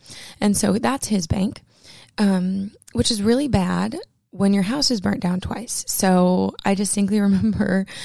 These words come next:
going to, so one time, like, my house caught on fire when I was, like, two and a half, and then it burnt down when I was nine.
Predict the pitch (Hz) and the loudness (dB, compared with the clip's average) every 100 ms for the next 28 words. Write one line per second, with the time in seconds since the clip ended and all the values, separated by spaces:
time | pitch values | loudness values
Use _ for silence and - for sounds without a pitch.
0 | - - - 185 190 190 196 190 190 175 | -14 -16 0 2 4 4 2 0 0 0
1 | 180 175 180 _ _ _ _ _ _ _ | 0 -2 -4 _ _ _ _ _ _ _
2 | - - - 233 214 214 202 185 190 180 | -20 -10 2 4 6 4 4 2 2 0
3 | 180 - 185 170 196 190 202 202 240 - | 0 -2 -4 -4 -4 -4 -4 -8 -12 -6
4 | 185 175 180 170 180 170 190 277 - 185 | -4 -2 -4 -4 -4 -4 -6 -8 -8 -8
5 | - 196 185 180 185 196 196 180 170 170 | -6 -6 -4 -4 -4 -6 -6 -6 -4 -4
6 | 208 | -4